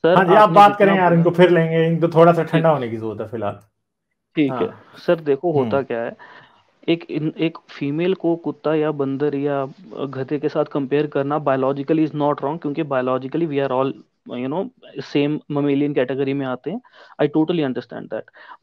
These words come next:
Speaker 1: But problem आती है जब आप इसको एक sociological construct के अंदर देखते हो, जब आप इसको एक social phenomena के according देखते हो। हम जब किसी को गाली देते हैं, आपने notice भी किया होगा, India Pakistan के culture में mostly गालियां माँ या बहन पे होती हैं,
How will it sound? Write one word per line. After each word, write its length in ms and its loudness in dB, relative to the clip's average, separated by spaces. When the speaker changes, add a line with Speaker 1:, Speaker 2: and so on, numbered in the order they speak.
Speaker 1:
But 120 0
problem 460 0
आती 200 -4
है 60 -4
जब 160 -2
आप 120 -2
इसको 180 -2
एक 80 -4
sociological 600 0
construct 400 -4
के 80 -6
अंदर 180 -4
देखते 340 -8
हो, 40 -2
जब 160 0
आप 140 -2
इसको 200 -6
एक 200 -6
social 400 -4
phenomena 440 -4
के 120 -4
according 400 -4
देखते 300 -10
हो। 160 -10
हम 540 -4
जब 220 -2
किसी 240 -8
को 140 0
गाली 340 -2
देते 300 -4
हैं, 100 -6
आपने 520 -4
notice 320 -4
भी 140 -8
किया 180 -4
होगा, 340 -2
India 240 -2
Pakistan 420 -6
के 140 -10
culture 340 -8
में 280 -6
mostly 280 -6
गालियां 360 -4
माँ 220 -6
या 100 -4
बहन 280 -10
पे 80 -8
होती 280 -12
हैं, 80 -18